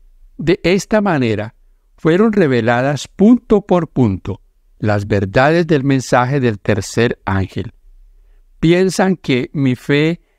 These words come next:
en este mensaje vacilará alguna vez? ¿Piensan que puedo permanecer en silencio cuando veo que se hace un esfuerzo para arrasar los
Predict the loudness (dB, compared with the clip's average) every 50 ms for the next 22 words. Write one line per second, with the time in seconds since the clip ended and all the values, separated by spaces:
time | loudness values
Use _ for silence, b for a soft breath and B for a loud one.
0 | _ _ -2 0 2 2 2 0 0 -2 -2 -2 0 0 0 0 -2 -2 -2 -2
1 | -2 0 0 -2 0 -2 -2 -4 -2 -2 -2 0 0 0 0 0 0 0 0 -2
2 | -2 -2 -2 -2 0 0 0 0 0 -2 -2 -6 -14 _ _ _ _ _ _ _
3 | _ _ _ -20 _ _ _ 0 2 2 2 2 2 0 -2 -2 0 -2 -4 -4
4 | 0 0 0 0 0 0 0 -2 0 0 0 -2 -2 -2 -4 -4 -2 -2 -2 -2
5 | -4 -8 _ _ _ _ -2 0 0 0 0 -2 -2 -2 0 0 -2 -2 -2 -2
6 | -4 -4 -2 -2 -2 0 0 0 0 0 2 2 2 0 0 -2 -4 -6 -4 -2
7 | -2 -2 -2 -2 -2 -2 0 0 0 0 -2 -4 -2 0 0 0 0 -2 -6 -8
8 | -6 -4 -2 -2 0 0 0 -2 -2 -2 -2 -2 -2 -2 -2 -2 0 0 0 0
9 | 0 0 -2 -4 -10